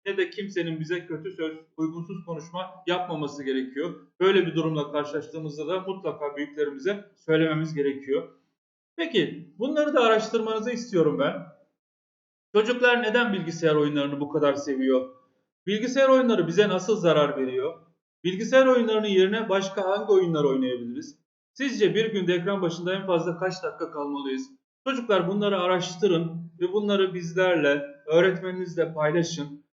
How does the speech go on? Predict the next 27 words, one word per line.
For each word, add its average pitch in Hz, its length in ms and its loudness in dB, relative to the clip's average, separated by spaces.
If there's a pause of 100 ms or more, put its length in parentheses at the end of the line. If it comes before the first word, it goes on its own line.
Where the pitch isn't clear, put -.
Neden 202 340 2
bilgisayar 170 380 2
oyunlarını 156 380 2
bu 147 100 -6
kadar 151 200 0
seviyorsunuz? 143 640 -8 (520)
Bilgisayar 190 380 4
oyunları 208 360 6
bize 202 200 2
ne 208 80 4
gibi 196 180 0
zararlar 147 500 4
verebilir? 135 440 0 (500)
Bilgisayar 196 380 2
oyunlarının 190 360 4
yerine 180 200 0
hangi 190 280 2
oyunları 165 280 6
oynayabiliriz? 139 760 0 (440)
Sizce 202 340 2
bir 208 320 -6
öğrencinin 170 880 0
günde 196 320 -2
ne 208 120 -2
kadar 180 280 2
teknoloji 156 460 -4
kullanması 143 800 -4